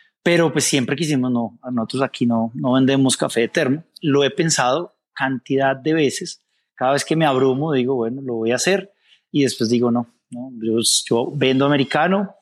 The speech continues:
o vendo filtrados. Y también el asunto es que, eh, cuando creamos Varietale,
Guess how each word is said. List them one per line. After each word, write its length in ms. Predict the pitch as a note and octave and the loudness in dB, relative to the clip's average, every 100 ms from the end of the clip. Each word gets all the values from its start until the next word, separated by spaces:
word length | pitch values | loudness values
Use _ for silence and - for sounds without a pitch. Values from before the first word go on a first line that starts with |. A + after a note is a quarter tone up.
| _ _ - | _ _ -2
o 160 | E3 C3 | 2 2
vendo 280 | B2+ B2+ | 2 2
filtrados. 600 | C3 C3+ - B2 G#2+ G2+ - | 0 -2 0 0 0 -4 -6
Y 200 | D#3+ B2+ | -6 -4
también 360 | C#3+ B2+ B2+ | -8 -6 -4
el 100 | C#3+ | -2
asunto 360 | D3+ C3+ C3 D3 | 0 0 0 -2
es 100 | - | -2
que, 300 | - D#3+ D#3 _ - _ - | 0 -2 -2 _ -20 _ -4
eh, 320 | E3 D#3 - - | 0 0 -2 -2
cuando 400 | D3+ C#3+ C3+ - | 0 2 2 0
creamos 520 | C#3 B2+ B2 C#3+ D#3 | 0 2 2 0 0
Varietale, 680 | E3+ C#3+ B2+ B2 G#2+ A2 | 0 0 -2 0 0 -2